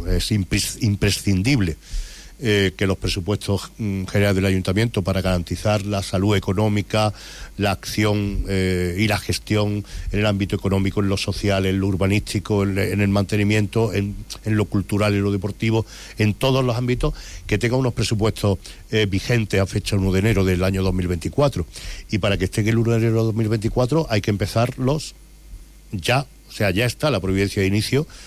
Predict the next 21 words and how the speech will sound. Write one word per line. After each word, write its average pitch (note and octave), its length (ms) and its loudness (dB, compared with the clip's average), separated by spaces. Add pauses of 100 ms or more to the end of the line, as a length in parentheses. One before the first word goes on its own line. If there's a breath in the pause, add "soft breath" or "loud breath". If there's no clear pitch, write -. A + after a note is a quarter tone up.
(220 loud breath)
desde G#2 300 2
el F#2 40 0
mes F#2 200 0
de F2 60 -2
julio. G#2+ 500 2
Ya F#2 160 0
estamos G#2 340 0
haciendo A2 260 0
la, G#2 240 0
la G2 160 0
primera, G2 420 2 (360 loud breath)
los G#2 140 2
primeros, G2+ 540 2
eh, F#2+ 520 4
sondeos G#2+ 480 2
y - 20 0
las G2 120 0
primeras G2 340 0
estimaciones F#2+ 500 0
sobre G2+ 240 0
ingresos, D3 460 2